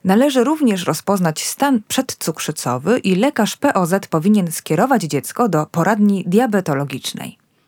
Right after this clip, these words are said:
Należy podkreślić, że oznaczenie stężenia hemoglobiny glikowanej nie jest zalecane w diagnostyce cukrzycy u dzieci. Należy pamiętać o tym, aby wykonywać badania przesiewowe u dzieci należących do grup ryzyka wystąpienia cukrzycy.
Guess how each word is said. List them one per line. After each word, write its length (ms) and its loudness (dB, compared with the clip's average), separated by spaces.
Należy 340 2
podkreślić, 680 -4
że 260 0
oznaczenie 500 2
stężenia 520 2
hemoglobiny 720 2
glikowanej 680 0
nie 220 0
jest 200 -2
zalecane 520 2
w 40 -4
diagnostyce 580 0
cukrzycy 440 -6
u 100 -4
dzieci. 400 -8
Należy 320 4
pamiętać 600 0
o 180 -2
tym, 200 0
aby 200 2
wykonywać 600 2
badania 420 2
przesiewowe 680 0
u 320 -2
dzieci 280 0
należących 640 0
do 180 0
grup 380 -2
ryzyka 640 0
wystąpienia 580 0
cukrzycy. 540 -8